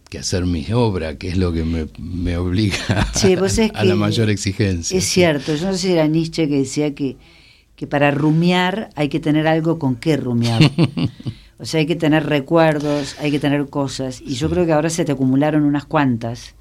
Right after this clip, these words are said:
Speaker 1: Uy, sí.
Speaker 2: para rumiar, ¿no?
Speaker 1: Sí, vamos a ver cómo, cómo proceso todo esto. Pero bueno, no es la primera vez que hago una muestra.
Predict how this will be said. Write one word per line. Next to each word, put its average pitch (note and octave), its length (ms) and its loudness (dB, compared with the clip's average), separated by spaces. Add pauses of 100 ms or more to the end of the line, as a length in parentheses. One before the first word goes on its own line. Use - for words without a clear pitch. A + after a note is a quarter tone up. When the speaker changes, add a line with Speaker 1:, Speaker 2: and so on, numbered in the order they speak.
(100)
Speaker 1:
Uy, E2 180 -4
sí. - 160 -4
Speaker 2:
para C#3 200 2
rumiar, C3+ 500 2
¿no? C3 260 2 (380)
Speaker 1:
Sí, F2 320 -4
vamos A#2 300 2
a G2+ 40 6
ver F2 180 0
cómo, E2 300 -2 (380)
cómo E2 300 -6
proceso E2+ 640 -6
todo E2 340 -4
esto. F2 320 -4
Pero C3 160 4
bueno, C3+ 340 0
no C3+ 120 0
es A#2+ 40 4
la G2+ 140 2
primera E2 260 -2
vez E2 160 -4
que - 100 -8
hago E2+ 120 -6
una E2+ 160 -6
muestra. G#2+ 760 0